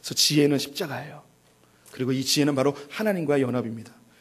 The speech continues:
이생의 자랑, 육체의 정욕, 안목의 정욕들을 십자가에 못 박고, 나 옛사람을 십자가에 못 박고, 내 안에 성령으로 가득 채워 주님이 말씀하시고 계획하시고 목적하시고 주님의 질서 안에서 살아가는 이 삶이 바로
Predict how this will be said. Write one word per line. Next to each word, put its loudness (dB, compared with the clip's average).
이생의 4
자랑, 6
육체의 4
정욕, 4
안목의 8
정욕들을 8
십자가에 6
못 0
박고, 0
나 6
옛사람을 10
십자가에 8
못 4
박고, -2
내 4
안에 8
성령으로 2
가득 0
채워 2
주님이 6
말씀하시고 8
계획하시고 10
목적하시고 6
주님의 10
질서 8
안에서 12
살아가는 10
이 8
삶이 6
바로 10